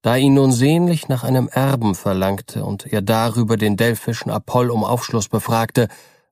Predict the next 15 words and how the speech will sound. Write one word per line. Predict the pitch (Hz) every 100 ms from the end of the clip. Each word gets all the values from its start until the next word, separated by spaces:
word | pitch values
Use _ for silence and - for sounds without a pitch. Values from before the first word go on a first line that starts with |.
| -
wurde | 131 143 139
ihm | 127 135 123
ein | 120
Orakelspruch | 117 101 104 107 110 - - 110 107
des | - 113
folgenden | - 110 98 92 95 101 107
Inhalts | - 90 - 87 - -
zuteil. | - - 98 95 95 _ _ _ _ _ _ _ _ _ _ _ _
Laios, | - - - - - - - _ _ _ _ -
Sohn | 110 127 135 135
des | 123 117
Labdakos, | 117 113 - 92 - - - - - _ _ _ _ _ _ _
du | 110 120 135
begehrest | 127 135 123 123 120 123 -
Kindersegen. | - 120 85 - - - -